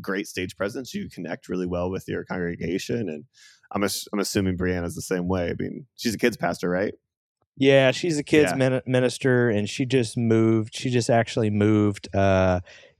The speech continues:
Speaker 2: uh, to Kansas. So she was in Oklahoma, and she moved from Kansas. But yeah, I mean, you know, we, we just grew up, um,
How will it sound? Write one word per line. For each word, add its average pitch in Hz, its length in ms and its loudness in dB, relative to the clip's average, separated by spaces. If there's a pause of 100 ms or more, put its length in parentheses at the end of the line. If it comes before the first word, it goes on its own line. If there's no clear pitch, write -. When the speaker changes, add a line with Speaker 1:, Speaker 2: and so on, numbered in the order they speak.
Speaker 2:
uh, 98 260 6
to 95 140 -4
Kansas. 104 760 0
So 95 300 0
she 120 160 0
was 110 120 2
in 104 120 0
Oklahoma, 104 500 2
and 98 100 -2
she 101 140 -4
moved 98 260 2
from 92 140 -6
Kansas. 95 600 0 (760)
But 185 100 6
yeah, 202 340 10
I 147 60 6
mean, 156 360 2 (340)
you 151 160 6
know, 151 100 8
we, 170 260 4
we 170 160 2
just 160 280 -2
grew 131 280 6
up, 147 220 6 (480)
um, 110 560 4